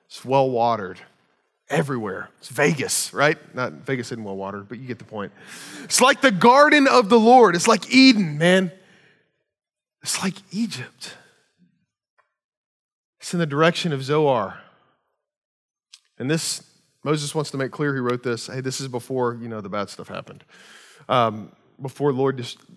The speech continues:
Lord destroyed Sodom and Gomorrah. So Lot chose for himself what any person walking in the flesh would choose,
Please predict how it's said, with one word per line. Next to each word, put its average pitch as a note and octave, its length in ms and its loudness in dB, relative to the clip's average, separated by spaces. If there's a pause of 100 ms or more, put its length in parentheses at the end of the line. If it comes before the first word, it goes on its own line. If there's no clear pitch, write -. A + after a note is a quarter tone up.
(140)
Lord D3 240 -2
destroyed C3+ 420 -6
Sodom B2 300 -4
and A2+ 80 -10
Gomorrah. A2 320 -10
So D#3 160 -4
Lot F3+ 320 4
chose A3 400 4
for G#3+ 180 0
himself F#3+ 800 2 (600)
what D3+ 160 0
any G#3+ 180 -2
person C3+ 320 -6
walking A#2 280 -6
in A#2+ 40 -8
the A2+ 60 -10
flesh A#2+ 260 -8
would A2+ 120 -14
choose, - 460 -12